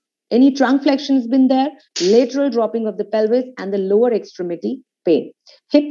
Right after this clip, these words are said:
and the trunk flexion help facilitate the scapular protraction, whereas hip and trunk extension, along with the trunk rotation, aid in facilitating the scapular retraction.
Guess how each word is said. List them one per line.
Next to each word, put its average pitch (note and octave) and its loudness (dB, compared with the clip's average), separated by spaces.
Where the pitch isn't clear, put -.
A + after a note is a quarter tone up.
and G#3 4
the G#3+ 4
trunk D4 0
flexion A3+ 0
help A3 -2
facilitate G3 -4
the A#3 -2
scapular F3+ 0
protraction, A#3 -2
whereas F#3 -2
hip C4+ 0
and G3+ -8
trunk C#4 -2
extension, G#3 -6
along B3 6
with C#4 4
the C#4 0
trunk A3+ -2
rotation, G#3 0
aid C4 4
in B3+ 4
facilitating G#3 0
the C#4+ -2
scapular F3+ -4
retraction. A3+ -4